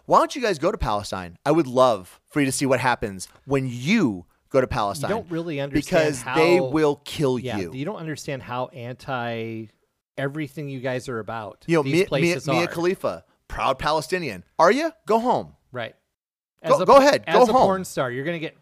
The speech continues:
Speaker 2: you're gonna get <laughs> Yeah, you're gonna
Speaker 1: Stoned.
Speaker 2: get stoned. Yeah.
Speaker 1: Stoned.
Speaker 2: Not like
Speaker 1: And,
Speaker 2: smoking
Speaker 1: and I
Speaker 2: weed
Speaker 1: mean,
Speaker 2: stoned,
Speaker 1: I've, I,
Speaker 2: but
Speaker 1: you know, you know,
Speaker 2: yeah.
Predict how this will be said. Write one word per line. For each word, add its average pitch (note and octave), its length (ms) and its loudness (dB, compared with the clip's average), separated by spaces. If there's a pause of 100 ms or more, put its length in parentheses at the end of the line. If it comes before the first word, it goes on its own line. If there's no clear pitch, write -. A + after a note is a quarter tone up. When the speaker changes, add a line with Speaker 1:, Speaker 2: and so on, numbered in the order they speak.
(120)
Speaker 2:
you're D#3+ 140 -12
gonna G3+ 120 -6
get - 240 -12 (200)
<laughs> - 200 -20
Yeah, F#3+ 140 -2
you're F3 80 -6
gonna D3 100 -6 (400)
Speaker 1:
Stoned. B3 540 4
Speaker 2:
get G2 100 -8
stoned. - 460 -8 (140)
Yeah. B2 120 -4
Speaker 1:
Stoned. D#3+ 440 2
Speaker 2:
Not F#3 260 2
like F3+ 280 0 (260)
Speaker 1:
And, - 80 -20
Speaker 2:
smoking A3+ 320 2
Speaker 1:
and A3+ 100 2
I A#3 140 6
Speaker 2:
weed D4+ 80 0
Speaker 1:
mean, A3 220 0
Speaker 2:
stoned, A#2 220 -4
Speaker 1:
I've, E3+ 180 2
I, - 20 -14
Speaker 2:
but A2 340 -4
Speaker 1:
you F3+ 80 -6
know, E4+ 220 2
you G#3 100 -4
know, A#3+ 200 0
Speaker 2:
yeah. C4+ 60 -6